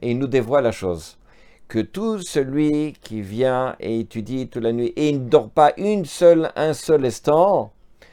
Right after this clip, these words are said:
le Harizal nous dit la chose extraordinaire. Il nous dit la chose suivante. Il faut bien se mettre ça dans la tête. Le Harizal, c'est pas tout le temps qu'il dit ça.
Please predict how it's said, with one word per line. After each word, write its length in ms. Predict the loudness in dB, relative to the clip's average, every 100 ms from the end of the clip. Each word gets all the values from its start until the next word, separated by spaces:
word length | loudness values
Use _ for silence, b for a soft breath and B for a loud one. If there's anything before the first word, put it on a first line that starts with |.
| b b b
le 200 | 2 6
Harizal 480 | 6 4 0 0 0
nous 200 | -2 -2
dit 140 | -2
la 100 | -2
chose 240 | -2 -6 -6
extraordinaire. 840 | -8 -6 -2 -2 -2 -2 -2 -4 -20 -20 -20 b b b b b _ -12
Il 200 | -6 -4
nous 100 | 0
dit 160 | 2
la 80 | 2
chose 220 | 0 -8
suivante. 240 | -10 -14 -10
Il 100 | -8
faut 260 | -4 -4
bien 500 | -2 0 2 2 0
se 180 | -4 -6
mettre 180 | -4 -4
ça 120 | -2
dans 100 | -2
la 120 | -2
tête. 420 | -2 -6 -8 -20 _ -16
Le 160 | -4 0
Harizal, 440 | 0 0 -4 -8 -14 _ -16
c'est 180 | -10
pas 220 | -4 0 0
tout 140 | -2
le 80 | -4
temps 180 | -4 -4
qu'il 140 | -6
dit 140 | -8
ça. 240 | -4 -6